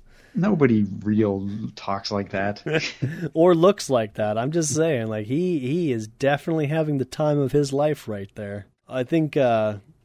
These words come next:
Speaker 2: I think, um, John Byrne went a little overboard when he drew this one.
Speaker 1: This is why I think he's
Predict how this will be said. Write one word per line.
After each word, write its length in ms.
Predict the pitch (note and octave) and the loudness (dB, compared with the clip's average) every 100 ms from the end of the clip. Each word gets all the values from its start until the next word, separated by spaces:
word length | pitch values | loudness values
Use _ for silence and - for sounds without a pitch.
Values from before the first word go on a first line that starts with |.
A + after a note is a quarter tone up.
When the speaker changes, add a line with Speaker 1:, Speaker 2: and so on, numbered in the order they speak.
| _ | _
Speaker 2:
I 60 | A#2 | -6
think, 320 | C#3+ C#3 - | -6 -6 -2
um, 460 | A#2+ A2 A2 G#2+ G#2 C3 | 0 0 -2 -4 -8 -8
John 340 | C3 B2+ B2+ | -2 0 0
Byrne 280 | A#2+ C3 B2+ | 0 0 0
went 120 | B2 | -2
a 40 | A2+ | -4
little 240 | B2+ C#3+ | -4 -4
overboard 600 | C#3+ D3 C3+ A#2 A#2+ A2 | 0 2 2 0 -2 -4
when 100 | G#2+ | -6
he 60 | G#2 | -8
drew 320 | G#2 A2+ A#2 | -8 -4 -2
this 200 | B2 - | -4 -6
one. 280 | G#2 G2+ G2+ _ _ _ _ _ _ C4+ | -10 -10 -12 _ _ _ _ _ _ -6
Speaker 1:
This 200 | E3+ C#3+ | -4 -2
is 120 | B2 | -2
why 200 | A2+ G2+ | 0 -2
I 40 | |
think 200 | G2 A2+ | -2 -6
he's 380 | G#2 G2 F2 - | -6 -8 -10 -12